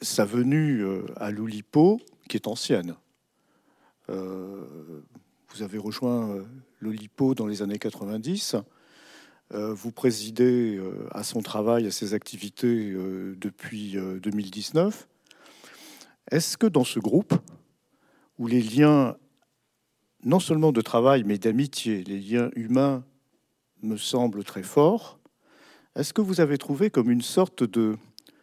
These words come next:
de famille, euh, alors le mot peut, peut faire sourire, de famille, euh, spirituelle ? Est-ce que vous avez trouvé une,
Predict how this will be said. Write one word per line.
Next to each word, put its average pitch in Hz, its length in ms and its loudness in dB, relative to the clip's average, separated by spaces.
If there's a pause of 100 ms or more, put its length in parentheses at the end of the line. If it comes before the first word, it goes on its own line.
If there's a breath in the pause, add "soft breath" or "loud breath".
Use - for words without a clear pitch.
(300 soft breath)
de 101 80 -4
famille, 160 640 4
euh, 110 160 2 (220 loud breath)
alors 101 220 0
le 113 120 4
mot 135 220 6
peut, 104 380 -2 (300)
peut 98 100 -14
faire 110 240 -2
sourire, 143 500 0 (540 loud breath)
de 120 80 -2
famille, 139 560 4
euh, 113 140 2
spirituelle ? 110 800 0
Est-ce 107 140 -2
que 143 80 0
vous 135 180 0
avez 143 140 4
trouvé 165 400 4
une, 120 360 2